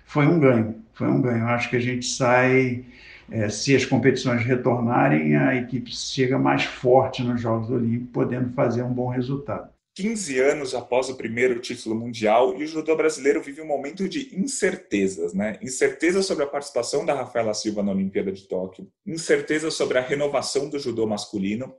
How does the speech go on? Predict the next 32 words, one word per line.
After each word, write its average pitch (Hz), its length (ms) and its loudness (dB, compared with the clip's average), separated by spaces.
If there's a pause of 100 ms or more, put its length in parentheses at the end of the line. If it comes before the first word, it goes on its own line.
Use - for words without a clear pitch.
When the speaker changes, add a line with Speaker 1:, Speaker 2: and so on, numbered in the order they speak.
(220)
Speaker 2:
incerteza 165 760 0
com 156 100 -4
relação 143 380 0
à - 20 -6
maior 147 320 2
geração 147 480 -2
da 131 100 0
história 139 840 2
das 113 180 0
mulheres 113 420 0
no 110 100 -2
judô, 104 360 0
que 139 140 -4
esse 135 220 -6
ciclo, 131 500 -4 (180)
é, 110 400 4
acabou 123 360 4
vendo 123 220 2
a - 20 8
aposentadoria 123 680 2
da 160 140 4
Erika 143 220 -2
Miranda, 120 580 -4 (260)
a 95 60 -2
dificuldade 120 800 -2
de 123 140 -6
troca 127 320 0
de - 100 -6
categorias 113 640 0
da 107 180 -2
Sara 107 260 -4
Menezes, 107 800 -4